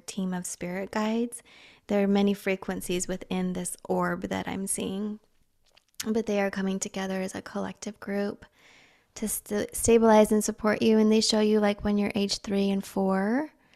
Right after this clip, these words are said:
and they're around you, and this orb kind of, um, opens, and then all of your guides were coming. They were walking, you know, they were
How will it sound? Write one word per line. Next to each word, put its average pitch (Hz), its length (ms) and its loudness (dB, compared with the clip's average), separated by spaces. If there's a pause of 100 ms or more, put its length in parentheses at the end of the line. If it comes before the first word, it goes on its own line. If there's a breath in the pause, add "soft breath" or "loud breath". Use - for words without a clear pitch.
(340 soft breath)
and 202 120 4
they're 196 220 4
around 190 400 0
you, 208 440 2 (440 loud breath)
and 190 400 -4
this 190 300 -4
orb 190 440 -4 (120)
kind 190 320 -6
of, 185 320 -8
um, 190 340 -6
opens, 202 600 -6 (680)
and 196 180 -2
then 190 300 -4
all 180 240 -4
of 185 120 -8
your 190 100 -8
guides 196 400 -8
were - 120 -8
coming. 190 540 -6 (520 soft breath)
They 226 120 -2
were 233 200 0 (160)
walking, 202 560 -4
you 220 100 0
know, 202 480 -6
they 208 80 -6
were 190 140 -8